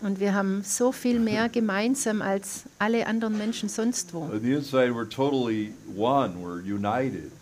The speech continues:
Speaker 2: in
Speaker 1: I-,
Speaker 2: Christ.
Speaker 1: innerlich und in uns drin sind wir in Christus vereinigt und eins in Christus.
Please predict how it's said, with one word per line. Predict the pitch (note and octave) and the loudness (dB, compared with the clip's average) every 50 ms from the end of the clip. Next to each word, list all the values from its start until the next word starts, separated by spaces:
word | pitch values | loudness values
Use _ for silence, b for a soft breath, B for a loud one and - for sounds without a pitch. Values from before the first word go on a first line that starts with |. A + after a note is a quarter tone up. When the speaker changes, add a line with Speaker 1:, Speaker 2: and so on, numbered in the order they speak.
| - - - | -20 -18 -12
Speaker 2:
in | G2+ F#2+ F#2 G2 | -10 -10 -6 -4
Speaker 1:
I-, | |
Speaker 2:
Christ. | F#2+ G2+ G#2+ A#2 A#2+ G#2+ D#2 - - - | -4 -2 -2 -2 -4 -6 -8 -10 -4 0
Speaker 1:
innerlich | A#3 C4 C#4 C4+ A3+ F#3 D#3+ F#3+ - - - A3 | 2 4 4 4 4 2 0 -2 -4 -6 -8 -6
und | G#3 G3 - - - - - | -6 -6 -6 -8 -12 -10 -6
in | - A3 A3 | -4 -2 -2
uns | F3+ A3 A3 - - - | -2 -2 -4 -6 -6 -8
drin | - - B3 A#3 A3+ | -2 0 2 2 2
sind | A3+ - G#3+ G#3 G#3 - | 0 0 -2 -4 -4 -2
wir | G#3 G3+ F#3+ | -2 -2 0
in | - A3+ A#3 A#3+ A#3 | 2 2 2 2 0
Christus | - A3+ A#3 A3+ - - G3+ G3+ F#3+ - - | 0 -2 -2 -2 -2 -4 -4 -4 -4 -4 -6
vereinigt | - - A3 - - G3 G#3 A3 G3+ F3 F3+ - - - | -4 -4 -4 -2 0 0 0 0 -2 -4 -6 -8 -8 -4
und | G3 F#3+ - - | -4 -4 -2 0
eins | G3 G#3+ A#3+ B3 A#3+ A#3 - - | 2 2 4 2 2 2 0 -4
in | - F#3 F3+ | -4 -6 -8
Christus. | - - F#3 - - - - F#3 - - - | -8 -8 -6 -6 -6 -8 -6 -8 -6 -8 -8